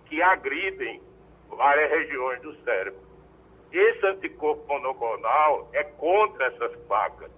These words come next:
Então é um avanço, primeiro um avanço porque existe biológico para tratar várias doenças hoje, como artrite reumatoide,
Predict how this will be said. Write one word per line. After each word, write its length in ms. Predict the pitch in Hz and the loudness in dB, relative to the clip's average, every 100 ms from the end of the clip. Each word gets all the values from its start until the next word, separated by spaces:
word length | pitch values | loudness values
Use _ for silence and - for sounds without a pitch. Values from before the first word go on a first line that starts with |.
| - - - | -20 -20 -18
Então 340 | 117 - 170 190 | -16 -2 2 4
é 100 | 220 | 6
um 80 | |
avanço, 760 | 233 226 143 165 196 190 - - - - - - - - | 6 6 4 2 2 -4 -14 -16 -20 -20 -20 -20 -16 -4
primeiro 440 | 160 165 190 208 | -2 2 4 6
um 40 | |
avanço 520 | 196 170 151 151 143 - | 6 4 4 2 0 -10
porque 220 | 143 - | -12 -4
existe 600 | 156 156 151 135 165 - - | -2 -2 -4 -6 -6 -8 -6
biológico 720 | 156 147 131 123 127 - - | 2 4 6 4 2 -2 -6
para 140 | 131 123 | -4 0
tratar 360 | 123 117 117 | -2 0 0
várias 480 | 117 120 165 175 - | 2 2 4 2 -2
doenças 540 | 127 107 110 - 104 90 | -6 -4 -4 -6 -12 -8
hoje, 400 | 104 135 123 110 - - - - - - | -4 -4 -6 -14 -20 -20 -20 -20 -20 -12
como 200 | 110 110 | -6 0
artrite 380 | 113 - 131 - | 0 -2 -18 -10
reumatoide, 1000 | 127 113 101 - 98 117 120 120 95 - | -8 -4 -6 -6 -2 2 4 2 0 -10